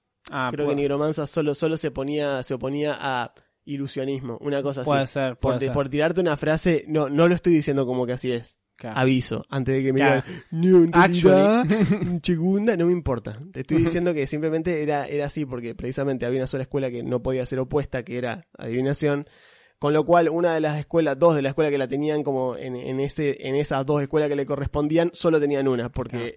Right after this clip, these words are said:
Speaker 1: Claro.
Speaker 2: adivinación era una de las
Speaker 1: Claro.
Speaker 2: dos.
Speaker 1: Entonces, bueno, vos eras mago especialista, pero eso, ¿qué te daba ser mago especialista? Podías castear más hechizos de esa especialidad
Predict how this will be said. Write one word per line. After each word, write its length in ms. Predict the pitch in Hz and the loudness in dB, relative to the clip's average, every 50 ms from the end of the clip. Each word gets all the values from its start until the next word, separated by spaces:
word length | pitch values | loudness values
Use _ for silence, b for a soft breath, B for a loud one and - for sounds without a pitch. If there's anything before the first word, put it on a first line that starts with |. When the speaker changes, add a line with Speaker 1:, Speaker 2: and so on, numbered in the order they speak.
| - - | -14 -16
Speaker 1:
Claro. 120 | - - 127 | -10 -6 -4
Speaker 2:
adivinación 380 | 127 131 131 123 123 - 135 | -2 -2 -2 -4 -4 -2 -2
era 140 | 139 131 127 | 0 0 0
una 180 | 127 131 131 127 | 2 2 0 0
de 40 | 120 | -2
las 100 | 120 120 | -2 -4
Speaker 1:
Claro. 120 | 117 110 | -4 -6
Speaker 2:
dos. 160 | 107 - _ b b b b b b b b b b | -8 -10 _ b b b b b b b b b b
Speaker 1:
Entonces, 280 | 160 151 185 180 - | -6 -6 -4 -2 -2
bueno, 260 | 190 185 170 147 139 135 | 0 0 0 0 -2 0
vos 180 | 147 180 185 | 2 2 4
eras 160 | 185 180 160 | 4 2 0
mago 260 | 160 180 185 190 196 190 | 0 2 2 2 2 2
especialista, 680 | - - 180 - 202 196 208 214 - - 214 220 220 190 | 2 0 -2 0 -2 -2 -2 -4 -2 2 2 2 2 2
pero 400 | 180 175 185 202 208 208 - - _ _ _ | 0 0 2 2 2 0 -2 -8 _ _ _
eso, 340 | - 185 151 - - 156 131 | -8 -8 -6 -4 -4 -6 -4
¿qué 140 | - 156 156 | -2 -4 0
te 100 | - 165 | 2 4
daba 200 | 160 160 165 156 | 6 6 6 6
ser 140 | - 165 160 | 4 0 -2
mago 140 | 160 160 | -2 -2
especialista? 600 | 156 - 156 143 156 165 190 180 - 160 120 113 | -2 -2 -4 -4 0 0 0 0 2 0 0 0
Podías 220 | - 135 156 180 180 | -2 -2 -2 -2 0
castear 320 | - 175 156 - 180 170 170 | -2 -2 0 2 0 2 2
más 120 | 170 165 | 2 0
hechizos 420 | 165 156 - 180 170 - - 156 139 | 0 -2 -2 -4 -2 0 0 0 0
de 160 | 139 139 147 | 0 0 -2
esa 160 | 147 - 151 | -2 -2 -6
especialidad 640 | 131 - - 131 - 147 139 147 175 202 226 240 | -6 -6 -8 -10 -8 -6 -4 0 0 0 0 -2